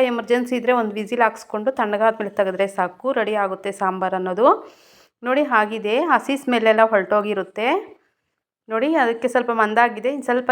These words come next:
ನೀರು ಹಾಕ್ಕೊತೀನಿ ನಾನು. ನಮ್ಮ ಮುದ್ದೆಗೆ, ಅನ್ನಕ್ಕೆ ಜಾಸ್ತಿ ಮಾಡೋದು, ಇಡ್ಲಿಗೆ,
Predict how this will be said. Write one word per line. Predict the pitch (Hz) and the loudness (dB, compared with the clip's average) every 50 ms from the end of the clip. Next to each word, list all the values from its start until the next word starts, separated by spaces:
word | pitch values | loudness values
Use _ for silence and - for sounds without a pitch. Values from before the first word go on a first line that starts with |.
| 247 240 | 0 2
ನೀರು | 233 240 226 226 220 | 2 2 2 2 0
ಹಾಕ್ಕೊತೀನಿ | 208 214 - 202 196 196 202 190 214 240 233 220 | 0 0 0 -2 -2 -2 -6 -4 -2 0 2 2
ನಾನು. | 208 214 254 330 427 453 - - _ _ _ _ _ _ _ _ _ _ _ _ _ _ _ _ _ _ _ _ _ _ _ _ _ _ _ _ _ _ _ _ _ _ _ _ _ _ - | 2 2 0 0 -2 -4 -8 -18 _ _ _ _ _ _ _ _ _ _ _ _ _ _ _ _ _ _ _ _ _ _ _ _ _ _ _ _ _ _ _ _ _ _ _ _ _ _ -8
ನಮ್ಮ | 220 220 220 226 | -6 -6 -6 -4
ಮುದ್ದೆಗೆ, | 214 196 240 247 247 269 247 240 | -2 0 2 2 2 2 0 0
ಅನ್ನಕ್ಕೆ | 226 220 208 214 - 240 240 233 214 | -2 -2 -4 -2 -2 -2 0 2 2
ಜಾಸ್ತಿ | 196 196 - - 233 233 226 - _ _ - 202 | 0 0 -2 -6 -6 -6 -6 -8 _ _ -4 -2
ಮಾಡೋದು, | 202 196 202 185 202 214 262 349 - - - - _ _ _ _ _ _ _ _ _ _ _ _ _ _ _ _ _ _ _ _ _ _ _ _ _ _ - - | -2 0 -2 -2 -2 -2 -4 -4 -4 -8 -14 -20 _ _ _ _ _ _ _ _ _ _ _ _ _ _ _ _ _ _ _ _ _ _ _ _ _ _ -10 -8
ಇಡ್ಲಿಗೆ, | 220 214 220 247 247 240 247 | -6 -4 -2 -2 0 2 2